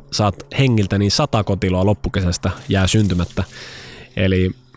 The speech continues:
mä ehkä kuitenkin haluaisin ajatella, että jos mä silloin keväällä pikkasen vähemmän nirhaan niitä kotiloita,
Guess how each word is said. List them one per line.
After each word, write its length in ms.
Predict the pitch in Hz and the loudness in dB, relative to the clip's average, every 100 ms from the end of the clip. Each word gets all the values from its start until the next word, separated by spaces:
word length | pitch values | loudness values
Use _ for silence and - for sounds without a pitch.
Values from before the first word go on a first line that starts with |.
| - - | -6 0
mä 180 | 107 131 | 2 2
ehkä 280 | 156 - 120 | 2 0 2
kuitenkin 300 | 131 120 113 | 2 4 4
haluaisin 240 | 110 117 | 2 2
ajatella, 300 | 117 113 104 | 2 2 0
että 160 | 95 110 | 2 2
jos 240 | 156 - | 2 2
mä 80 | 139 | 2
silloin 260 | 135 123 | 4 2
keväällä 420 | - 170 147 110 104 | 2 2 2 2 2
pikkasen 460 | 170 - 123 113 | 0 0 0 2
vähemmän 400 | 147 143 110 95 | 2 4 4 4
nirhaan 400 | 98 98 90 92 | 2 2 2 2
niitä 160 | 92 95 | 0 0
kotiloita, 600 | 110 107 95 92 90 | 0 2 2 2 2